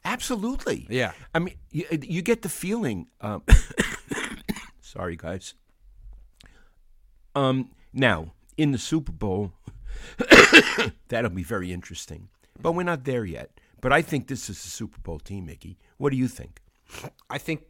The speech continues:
Speaker 2: I, I think they're gonna win the N F C, and I think they're gonna go to the Super Bowl. And then we don't know who they're we don't know who they're gonna face. Uh, the one thing is, I keep they do have the feel of destiny.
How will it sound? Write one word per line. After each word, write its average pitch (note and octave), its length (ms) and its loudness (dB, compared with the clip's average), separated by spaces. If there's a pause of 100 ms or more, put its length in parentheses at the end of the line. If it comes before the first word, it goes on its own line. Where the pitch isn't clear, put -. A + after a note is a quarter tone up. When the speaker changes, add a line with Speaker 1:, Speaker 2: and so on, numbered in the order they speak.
(280)
Speaker 2:
I, D3 220 -6
I D3 80 -2
think B2 180 -10
they're G#2 80 -12
gonna G2 200 -14
win F#2+ 220 -16 (200)
the G#2+ 140 -12
N G2+ 80 -10
F F#2+ 100 -14
C, E2+ 340 -14 (140)
and A2+ 120 -12
I G#2 60 -10
think G#2+ 160 -12
they're A2 80 -10
gonna G2+ 180 -12
go F#2 200 -14
to F#2 80 -18
the F2+ 60 -20
Super F2 280 -18
Bowl. E2+ 240 -16
And A#2+ 80 -10
then B2 240 -8
we C#3 100 -6
don't D#3 100 -2
know C#3+ 100 0
who C#3+ 120 -4
they're C3 160 -8 (160)
we C3 140 -4
don't D#3+ 160 -4
know B2+ 100 -6
who G#2+ 140 -14
they're F#2 80 -14
gonna F2+ 140 -20
face. - 360 -20 (520)
Uh, G2 340 -8 (520)
the F#3 80 -4
one A#3+ 240 -2
thing G3+ 260 -8
is, C#3 240 -8
I B2 60 -12
keep - 360 -18 (480)
they D3+ 240 2
do F3 240 4
have C#3 300 0
the C3 80 -10
feel B2 200 -8
of F#2+ 80 -12
destiny. - 420 -18